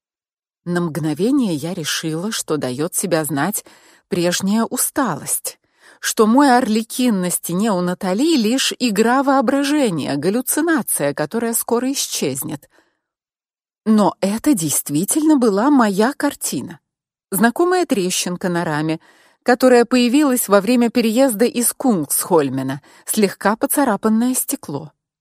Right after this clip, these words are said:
Я постаралась взять себя в руки и понять, что все это значит. Натали с чем-то возилась на кухне, а я стояла посреди гостиной, не в силах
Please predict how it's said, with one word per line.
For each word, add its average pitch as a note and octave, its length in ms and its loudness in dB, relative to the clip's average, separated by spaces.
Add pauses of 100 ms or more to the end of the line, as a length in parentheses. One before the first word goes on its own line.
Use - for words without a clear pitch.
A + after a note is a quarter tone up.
(920)
Я G#3+ 360 2
постаралась F3+ 760 0
взять D#3 440 0
себя D3+ 320 0
в C#3+ 80 -4
руки F3+ 440 -2 (500)
и A#3 120 0
понять, G#3 500 2
что - 380 0
все G3 340 0
это G3 280 -2
значит. - 680 -8 (960)
Натали B3+ 540 0
с B3+ 100 -2
чем-то A3+ 440 -2
возилась G3 680 0
на F3+ 180 2
кухне, C#4 580 2
а A3+ 140 0
я B3 260 2
стояла A3+ 540 0
посреди G3+ 500 -2
гостиной, B3 720 0
не A3+ 180 0
в - 80 -8
силах B3 580 -2